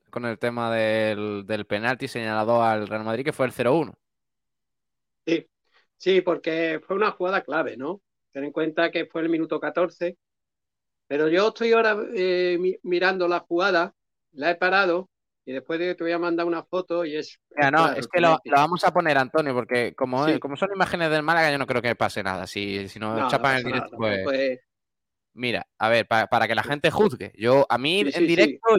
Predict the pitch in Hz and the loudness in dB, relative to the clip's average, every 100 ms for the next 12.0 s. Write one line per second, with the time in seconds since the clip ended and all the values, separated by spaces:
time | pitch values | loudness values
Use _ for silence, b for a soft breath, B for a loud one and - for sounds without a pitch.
0 | 175 180 - 175 165 160 143 151 139 151 | 4 0 4 4 4 2 0 0 0 0
1 | 165 202 226 - 120 113 117 113 113 123 | 2 0 0 -4 -8 -4 0 0 -2 -6
2 | 107 120 120 120 113 107 - 113 107 110 | -4 -4 -4 -4 -6 -6 -4 -2 -2 -2
3 | 107 123 123 120 131 123 117 113 110 120 | -2 -2 2 4 4 2 -2 -2 -2 -2
4 | 120 113 - 117 107 107 101 107 104 101 | -2 -4 -6 -4 -2 -2 -4 -4 -4 -4
5 | 110 104 101 101 98 95 98 95 - 147 | -6 -8 -8 -6 -6 -6 -10 -10 0 2
6 | 214 269 - _ _ _ _ - 120 135 | 4 2 -4 _ _ _ _ 0 0 0
7 | 208 190 156 127 - 156 220 - _ _ | 0 2 4 2 0 4 4 4 _ _
8 | _ _ _ _ 139 143 139 123 _ _ | _ _ _ _ -10 -6 -8 -10 _ _
9 | _ _ _ _ _ - 147 175 123 101 | _ _ _ _ _ -2 4 6 4 0
10 | 104 _ _ _ _ 127 131 180 185 214 | -10 _ _ _ _ 0 4 4 4 4
11 | 233 233 220 - _ 196 208 226 311 | 4 4 2 0 _ 6 8 8 4